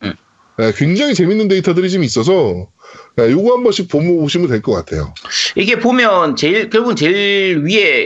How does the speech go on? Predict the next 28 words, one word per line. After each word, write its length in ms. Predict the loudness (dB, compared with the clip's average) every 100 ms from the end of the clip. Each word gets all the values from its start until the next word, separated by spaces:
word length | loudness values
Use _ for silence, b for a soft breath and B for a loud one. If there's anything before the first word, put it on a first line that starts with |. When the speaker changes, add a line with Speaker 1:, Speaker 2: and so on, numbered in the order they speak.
| -4
Speaker 1:
이제 460 | -2 0 0 0 -2
모바일하고 1300 | 0 2 0 0 0 -2 -2 -2 -2 -2 -2 -2 -4
피씨하고 500 | -4 -2 0 0 -2
콘솔의 500 | -2 -2 0 0 0
점유율 420 | 0 0 2 0
부분인데 640 | -2 -4 -2 0 0 0 -2
Speaker 2:
네, 260 | -2 -4 -4
네, 180 | -4
네. 160 | -4 -8 -2
그게 140 | 0
Speaker 1:
이게, 40 |
Speaker 2:
메인이죠. 580 | 2 2 2 0 -2 -6 _ _
Speaker 1:
네, 180 | -4 -2
그게 180 | -2 -2
메인인 340 | 0 -2 -2
부분인데 460 | -2 -2 0 0 0
모바일이 460 | 0 0 0 0 0
어마어마하게 400 | 0 0 0 -4
성장했는데 800 | -4 -2 -2 -2 0 -2 -4 -10 B B -6
자세히 400 | -4 -2 -2 0
보면 880 | 0 0 2 2 2 0 0 -2 -2
피씨 400 | -4 -2 -2 0
쪽이나 540 | 0 0 0 2 0
콘솔 320 | -2 -2 0
쪽이 240 | -2 -2 -2
줄어든 380 | 0 0 0 -2
게 80 |
아니에요. 520 | -2 0 0 0 -2